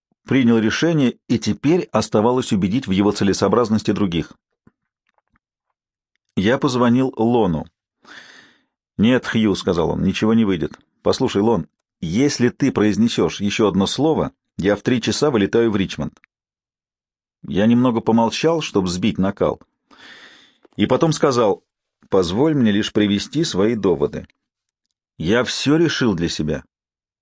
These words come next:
Едва увидев газету, я представил, как маленькое хитрое насекомое, которое ты называешь мозгом, распрямляет антенны, приводит в движение челюсти, начинает щелкать клешнями,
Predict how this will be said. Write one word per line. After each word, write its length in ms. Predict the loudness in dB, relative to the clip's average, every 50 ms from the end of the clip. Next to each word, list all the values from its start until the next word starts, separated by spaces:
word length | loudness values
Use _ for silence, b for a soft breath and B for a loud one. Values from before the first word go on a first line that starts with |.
| _ _ _ _ _ _ _ _ -4
Едва 380 | 0 0 2 2 2 2 2
увидев 380 | 2 0 0 -2 0 0 0 0
газету, 420 | 2 0 0 2 0 0 0 0
я 120 | 0 0 0
представил, 520 | 0 -2 -4 -4 0 0 2 2 2 0
как 240 | 0 -2 -2 -2 -2
маленькое 500 | 0 0 2 2 2 2 2 2 0 -2
хитрое 340 | 0 -2 -2 0 0 2 2
насекомое, 640 | 2 0 0 -2 -4 0 0 0 0 0 -4 -6 -12 _ _ _ _ _
которое 300 | -2 0 2 4 2 2
ты 100 | 2 2
называешь 420 | 0 2 2 2 2 2 2 0 0
мозгом, 460 | 0 0 0 0 0 0 0 0 B B B B B B B _ _ -2
распрямляет 800 | 0 0 0 0 0 0 0 0 2 2 2 2 2 0 0 0
антенны, 580 | 2 2 0 0 0 0 0 2 2 0 -4 -2
приводит 440 | 0 0 2 2 2 0 0 -2
в 80 | -6 -6
движение 500 | -4 -2 -2 0 2 2 2 2 2 0
челюсти, 500 | 0 0 0 0 0 0 -2 -6 -4 0
начинает 420 | 0 0 2 2 0 0 0 -2 -2
щелкать 520 | -4 -6 0 0 0 0 2 -2 -4 -4
клешнями, 560 | -2 -2 -2 0 0 0 2 2 0 0 -2